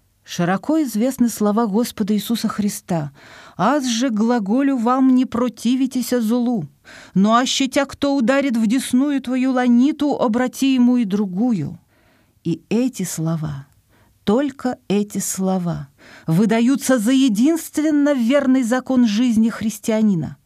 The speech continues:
и сопротивление злу силой рассматривают тогда чуть ли не как покушение на Божьи заповеди. И у человека, ищущего веры,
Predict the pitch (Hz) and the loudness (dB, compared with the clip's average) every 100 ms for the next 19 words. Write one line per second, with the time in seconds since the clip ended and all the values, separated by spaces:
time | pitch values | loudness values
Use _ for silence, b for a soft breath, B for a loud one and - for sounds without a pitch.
0 | B B B - 160 - 180 180 175 202 | B B B -6 -4 -4 -2 -4 -2 0
1 | 185 208 247 226 208 175 220 233 208 - | 2 2 2 2 2 0 0 0 -2 -2
2 | - 294 349 180 - _ B B B 185 | 0 2 2 -2 -8 _ B B B 0
3 | 226 - 226 277 277 277 269 277 269 269 | 0 2 2 2 0 -2 0 -2 -2 -2
4 | 240 277 269 - 285 294 233 269 269 285 | 0 0 -2 -2 -2 0 0 2 2 0
5 | 269 - B B 247 233 269 - 311 269 | -4 -8 B B -4 -2 -2 0 0 2
6 | 277 285 262 262 214 269 220 262 - 170 | 2 0 0 -2 -2 -2 -2 -4 -4 -8
7 | 147 147 - - _ _ _ _ _ _ | -8 -12 -20 -20 _ _ _ _ _ _
8 | _ _ - 160 156 - 156 156 156 202 | _ _ -4 -2 -2 -4 -4 -4 -2 -4
9 | 202 - 143 _ b b b b b 156 | -6 -12 -16 _ b b b b b -4
10 | 185 - - 165 - 175 156 160 143 196 | -2 -4 -4 -4 -4 -2 -2 -2 -2 -2
11 | 170 135 | -4 -10